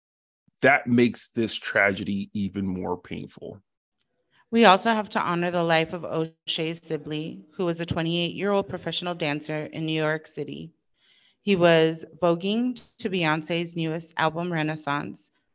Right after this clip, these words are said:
Speaker 2: which is an ode to bipoc queer ballroom culture,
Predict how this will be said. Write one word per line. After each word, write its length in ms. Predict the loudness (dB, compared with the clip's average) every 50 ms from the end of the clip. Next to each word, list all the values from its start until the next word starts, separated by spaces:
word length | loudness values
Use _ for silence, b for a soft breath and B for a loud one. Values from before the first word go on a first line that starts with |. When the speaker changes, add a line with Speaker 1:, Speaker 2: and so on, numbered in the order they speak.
| _
Speaker 2:
which 180 | -6 -6 -4 -6
is 100 | -4 -4
an 140 | -2 0 0
ode 260 | 2 2 0 0 0
to 80 | -2
bipoc 520 | 0 2 2 2 2 2 0 -2 -2 -2 -8 -10
queer 200 | -2 0 0 0
ballroom 400 | 2 0 0 -2 -2 -2 -6 -8 -6 -4
culture, 520 | -4 -4 -4 -4 -6 -4 -4 -4 -6 -8